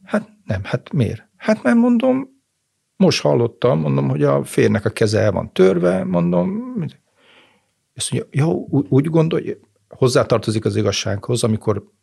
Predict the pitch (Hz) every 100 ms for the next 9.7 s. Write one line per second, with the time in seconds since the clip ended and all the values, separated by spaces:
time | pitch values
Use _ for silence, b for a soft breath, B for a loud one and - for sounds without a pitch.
0 | _ _ _ - 107 104 120 - 110 101
1 | 92 87 101 123 147 131 - 135 131 -
2 | 110 104 104 - 107 117 117 117 104 -
3 | _ - 135 120 101 104 101 113 117 113
4 | 107 110 - - 117 110 113 117 120 127
5 | 117 117 104 - 104 98 98 113 101 104
6 | 101 104 98 - 92 95 92 - 95 -
7 | _ - 120 104 120 104 107 98 92 -
8 | 107 - - 123 - 104 107 104 - 147
9 | 95 98 101 107 104 110 107